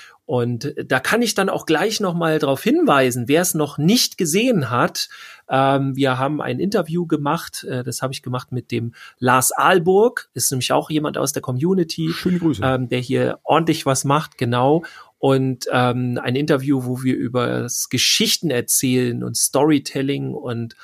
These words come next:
Speaker 1: ähm, auch, wir haben auch gefreestylt und so. Also wer es noch nicht gehört hat, hat,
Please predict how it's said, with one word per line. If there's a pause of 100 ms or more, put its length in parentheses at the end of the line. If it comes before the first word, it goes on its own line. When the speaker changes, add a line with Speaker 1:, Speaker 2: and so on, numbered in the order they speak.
(320)
Speaker 1:
ähm,
auch,
wir
haben
auch
gefreestylt
und
so.
Also
wer
es
noch
nicht (260)
gehört
hat, (340)
hat,